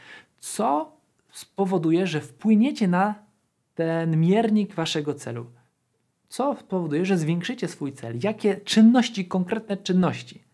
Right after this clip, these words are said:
Trzecia dyscyplina to jest mierzenie tych rezultatów właśnie. Czyli jeżeli mamy spotkania firmowe, powinniśmy analizować to, co się dzieje. Analizować, jak podczas meczu, ile mamy punktów.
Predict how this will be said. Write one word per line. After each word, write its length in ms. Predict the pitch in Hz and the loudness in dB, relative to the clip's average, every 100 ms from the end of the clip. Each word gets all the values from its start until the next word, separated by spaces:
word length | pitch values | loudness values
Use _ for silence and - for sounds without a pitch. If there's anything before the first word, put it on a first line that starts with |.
| _ | _
Trzecia 320 | - 233 220 | -2 -2 0
dyscyplina 600 | 151 147 147 120 135 160 | -2 -2 -6 -4 0 0
to 200 | 175 160 | 0 2
jest 400 | 165 165 160 - | 2 0 -4 -8
mierzenie 640 | 147 156 180 139 160 175 127 | 0 4 4 4 0 0 -2
tych 220 | 120 120 | -6 -6
rezultatów 800 | 120 117 120 117 113 - 107 123 | -4 -4 -4 -4 -6 -8 -16 -4
właśnie. 500 | 127 117 - - 120 _ - - - - | -4 -4 -8 -18 -20 _ -20 -20 -20 -12
Czyli 360 | 196 220 196 160 | -6 -4 -2 -2
jeżeli 220 | 147 160 | -4 -4
mamy 160 | 131 | -6
spotkania 500 | 120 - 135 165 160 | -8 -12 -6 -4 -4
firmowe, 600 | - 127 117 110 117 135 151 _ - | -4 -6 -6 -6 -6 -8 -10 _ -10
powinniśmy 640 | 143 147 160 185 - 151 151 | -6 -2 0 0 -2 -6 -6
analizować 600 | - 156 160 160 170 160 147 | -4 0 0 0 0 -2 -6
to, 140 | 156 | -10
co 120 | 147 | -10
się 200 | 135 139 | -8 -6
dzieje. 360 | 127 127 117 120 _ _ - - - | -4 -4 -6 -10 _ _ -20 -20 -12
Analizować, 640 | - 143 151 160 156 151 - | -6 -2 0 0 0 -2 -2
jak 260 | 147 143 - _ _ | -2 -2 -6 _ _
podczas 400 | 160 151 160 123 | -8 -4 -6 -2
meczu, 420 | 147 214 247 - - | 2 4 2 -2 -6
ile 240 | 254 233 | 0 0
mamy 240 | 196 175 175 | 2 0 -2
punktów. 720 | - 180 139 - 117 - | 0 2 2 -4 -14 -16